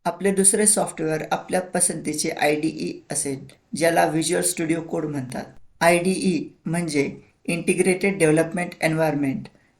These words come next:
जेथे आपण आपले कोड लिहू शकतो, जेणेकरून ते कोड संगणक समजू शकेल. पहिल्यांदा Visual Studio उघडताना आपल्याला अशा प्रकारचे इंटरफेस दिसेल.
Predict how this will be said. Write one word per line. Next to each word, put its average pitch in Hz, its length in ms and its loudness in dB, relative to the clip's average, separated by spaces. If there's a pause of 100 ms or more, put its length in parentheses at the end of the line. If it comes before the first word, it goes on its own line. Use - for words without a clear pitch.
जेथे 160 280 2
आपण 156 400 2
आपले 170 260 -2
कोड 165 260 0
लिहू 165 220 0
शकतो, 151 560 -4 (200)
जेणेकरून 170 680 0 (400)
ते 185 140 8
कोड 175 420 -2
संगणक 170 540 -2
समजू 165 320 -4
शकेल. 151 440 -6 (400)
पहिल्यांदा 190 460 8
Visual 190 340 6
Studio 170 340 6
उघडताना 160 560 4
आपल्याला 160 420 2
अशा 160 240 2
प्रकारचे 170 520 0
इंटरफेस 156 480 -2
दिसेल. - 380 -2